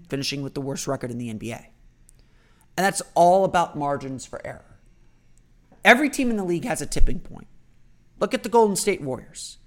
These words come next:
They were without Klay Thompson for the year. They lose Stephen Curry four games into the season.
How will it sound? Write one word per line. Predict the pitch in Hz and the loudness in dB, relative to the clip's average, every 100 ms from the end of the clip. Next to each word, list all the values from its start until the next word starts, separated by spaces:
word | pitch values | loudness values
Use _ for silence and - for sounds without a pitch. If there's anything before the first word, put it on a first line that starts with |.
| _ - _ - _ | _ -20 _ -20 _
They | 147 | -2
were | 165 | 0
without | 160 175 165 | 2 2 2
Klay | 165 - | -2 -4
Thompson | 190 214 165 190 | 0 0 0 -4
for | 170 180 | -6 -8
the | |
year. | 175 175 170 170 - - _ - - | -4 -4 -4 -8 -16 -20 _ -12 -2
They | 156 | -2
lose | 156 - | 0 2
Stephen | 190 185 170 | 2 2 -2
Curry | 180 180 170 | 0 0 0
four | - 170 170 | -2 0 0
games | 165 165 147 | 0 -2 -4
into | 147 135 | -6 -6
the | - | -4
season. | - 202 165 170 165 | -2 0 0 -2 -4